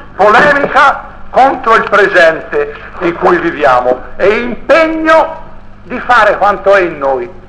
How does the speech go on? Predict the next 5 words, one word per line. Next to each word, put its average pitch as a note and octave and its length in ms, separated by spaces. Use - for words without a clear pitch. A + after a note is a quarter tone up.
per E3+ 180
trasformare G3 880
questa B2 300
situazione A2 720
presente. B2 440